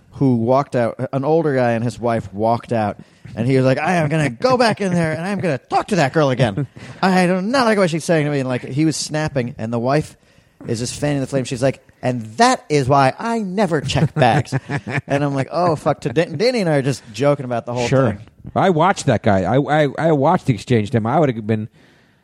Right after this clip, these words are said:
Speaker 2: I would have been fucking going bananas if I was told what he was told. What he was told was,
Speaker 1: <laughs>
Speaker 2: "We don't know where your bag is.
Speaker 1: Yeah.
Speaker 2: We think it's coming out. You're just gonna have to wait."
Speaker 1: Jesus Christ.
Speaker 2: And he's like, "Why can't you just send it to my hotel?"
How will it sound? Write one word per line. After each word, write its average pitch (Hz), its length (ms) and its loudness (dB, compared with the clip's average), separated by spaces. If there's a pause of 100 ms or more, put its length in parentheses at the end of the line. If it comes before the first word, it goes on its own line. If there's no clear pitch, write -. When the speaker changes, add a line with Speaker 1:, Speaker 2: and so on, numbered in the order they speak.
(200)
Speaker 2:
I 139 100 -4
would 170 100 4
have 151 100 2
been 123 340 2
fucking - 520 -4
going 127 220 2
bananas 123 640 2
if - 160 -2 (140)
I 113 100 2
was 107 140 4
told 110 160 2
what 98 80 2
he 107 120 2
was 92 120 -2
told. - 340 -10
What 131 140 0
he 196 80 4
was 196 120 2
told 170 300 0
was, 113 320 2 (220)
Speaker 1:
<laughs> - 220 -14
Speaker 2:
"We 131 100 2
don't 143 160 2
know 160 80 4
where 175 100 4
your 190 80 4
bag 104 300 2
is. 101 300 -2
Speaker 1:
Yeah. 90 220 -4 (760)
Speaker 2:
We 131 140 2
think 185 260 0
it's 147 120 -2
coming 107 300 0
out. 87 260 -4 (760)
You're 135 100 2
just 156 220 0
gonna 143 140 2
have 127 180 4
to 127 100 2
wait." 110 320 0
Speaker 1:
Jesus - 540 -14
Christ. - 560 -20
Speaker 2:
And 139 120 -2
he's 147 160 2
like, 135 280 -2 (640)
"Why 135 240 0
can't 165 180 0
you 156 80 0
just 143 140 0
send 160 120 2
it - 40 -6
to 131 60 0
my 135 120 0
hotel?" 139 500 0